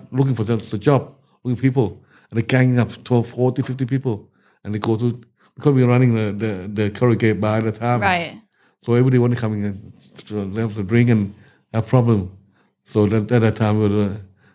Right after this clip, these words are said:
Speaker 1: we told them that we don't want, we want to, don't want to.
Speaker 2: Yeah, this is the one that I remember.
Speaker 1: Yeah.
Speaker 2: I was just a child at that time,
Speaker 1: Yeah.
Speaker 2: and we had the, the ha-,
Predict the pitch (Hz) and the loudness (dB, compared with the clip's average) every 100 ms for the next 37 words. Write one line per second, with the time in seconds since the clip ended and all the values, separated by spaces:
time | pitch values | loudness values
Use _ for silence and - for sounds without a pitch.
0 | _ - - 110 104 107 95 101 104 113 | _ -6 2 2 2 0 -2 -6 -4 -2
1 | 120 117 123 110 _ _ _ _ _ _ | -2 -2 -4 -6 _ _ _ _ _ _
2 | 127 117 120 120 107 107 110 _ _ _ | -2 2 2 0 -4 -6 -10 _ _ _
3 | _ 117 123 120 113 110 104 104 - 269 | _ 0 2 2 0 -2 0 0 2 2
4 | 285 247 226 202 190 202 190 185 190 175 | 2 0 0 0 -2 -2 -4 -6 -6 -2
5 | 185 214 196 220 196 190 185 185 - - | 0 0 -2 -8 -4 -2 0 0 -4 -2
6 | 180 170 180 175 175 - - 214 208 196 | -2 0 0 -2 -6 -14 -10 -2 0 0
7 | 190 - 202 214 - | -2 0 0 0 -2